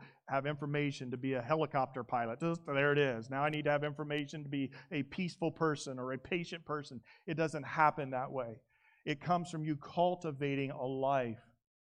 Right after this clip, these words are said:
in the presence of the Lord. So I conclude by saying this. Abiding in Christ through his indwelling Spirit must become the most dominant reality in my life,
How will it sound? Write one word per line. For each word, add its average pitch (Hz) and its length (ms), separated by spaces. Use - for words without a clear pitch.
in 131 80
the 123 80
presence 131 580
of 123 100
the 120 80
Lord. 113 380
So - 180
I 147 100
conclude 160 460
by 147 120
saying 143 400
this. 110 380
Abiding 180 460
in 180 120
Christ 139 540
through 147 140
his 139 180
indwelling 151 500
Spirit 139 520
must 175 560
become 165 460
the 151 100
most 147 440
dominant 190 540
reality 147 760
in 143 80
my 139 160
life, 123 360